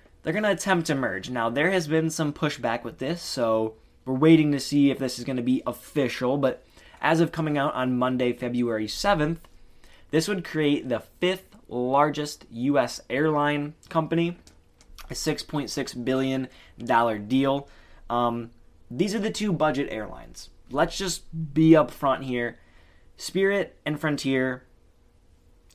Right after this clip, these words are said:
uh, right? I mean, we all do it. We all fly them because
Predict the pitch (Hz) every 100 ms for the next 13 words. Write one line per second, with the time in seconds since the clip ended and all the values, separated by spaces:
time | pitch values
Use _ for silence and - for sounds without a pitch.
0 | - 87 _ - - - - _ - -
1 | _ _ _ - _ _ - - 180 185
2 | 185 170 - - 156 160 170 - 165 175
3 | 160 147 _ - - 156 165 156 120 135
4 | 117 135 - _ - 165 160 - 135 127
5 | 160 120 131 135 139 131